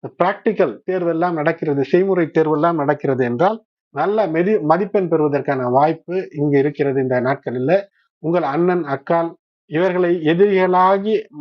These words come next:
எதிரிகளாக மாற்றிக்கொள்வதற்கான வாய்ப்பு. ஏனென்றால்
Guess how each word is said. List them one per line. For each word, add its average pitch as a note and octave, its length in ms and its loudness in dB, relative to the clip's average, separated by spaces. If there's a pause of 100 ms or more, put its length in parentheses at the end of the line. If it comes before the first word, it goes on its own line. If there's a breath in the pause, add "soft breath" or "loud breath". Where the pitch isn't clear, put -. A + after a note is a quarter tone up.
(120)
எதிரிகளாக F#3 720 2
மாற்றிக்கொள்வதற்கான E3+ 1040 0
வாய்ப்பு. D#3+ 400 2
ஏனென்றால் D#3 460 2